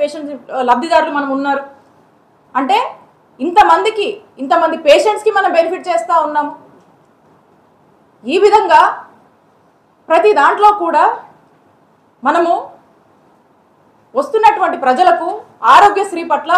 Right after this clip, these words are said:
ఒక నమ్మకం పెరిగి, ఆరోగ్యశ్రీ మీద అలాగే జగనన్న పాలన మీద ఒక నమ్మకం ఉండి, ఒక హోప్తో ఏదైనా ఒక ఆరోగ్య సమస్య వస్తే మా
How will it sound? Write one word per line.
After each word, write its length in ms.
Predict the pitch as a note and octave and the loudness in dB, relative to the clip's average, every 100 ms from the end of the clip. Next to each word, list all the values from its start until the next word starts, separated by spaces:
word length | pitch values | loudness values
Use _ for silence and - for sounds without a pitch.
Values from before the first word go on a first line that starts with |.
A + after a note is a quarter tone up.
| F#4 | 0
ఒక 100 | - A#3+ | -2 -4
నమ్మకం 300 | B3 F4+ G4+ D4 | 0 2 0 0
పెరిగి, 260 | C4 D4 F4 - _ _ _ _ _ _ _ - | 0 0 -6 -12 _ _ _ _ _ _ _ 2
ఆరోగ్యశ్రీ 460 | C#4+ G4 G4 G4+ D#4+ C4+ | 4 4 0 -2 -6 -4
మీద 140 | C4 C#4+ F4 - | 2 4 4 2
అలాగే 280 | B3+ D#4 F#4+ F#4+ | 4 4 4 0
జగనన్న 340 | B3 E4+ G4 F4+ - | 0 2 4 2 4
పాలన 280 | A#3+ D#4 G4+ F4 | 6 6 4 0
మీద 120 | D#4+ E4 | 2 2
ఒక 80 | D#4+ B3+ | 2 -2
నమ్మకం 300 | B3 F4 E4 C#4+ | -4 -2 -2 -2
ఉండి, 200 | D4 F#4+ F#4 _ _ - | -2 -2 -4 _ _ -6
ఒక 100 | D4 - | -2 2
హోప్తో 380 | - F4+ - F#4+ G4 D4+ | 6 4 6 6 6 6
ఏదైనా 240 | E4+ F#4+ E4+ | 4 4 4
ఒక 80 | C4+ C4 | 6 6
ఆరోగ్య 240 | F4+ F4+ E4+ | 4 0 -6
సమస్య 280 | D#4 D#4 C4 | -8 -6 -6
వస్తే 200 | C4 F4+ G4 - _ | -6 -6 -6 -8 _
మా 60 | - | 0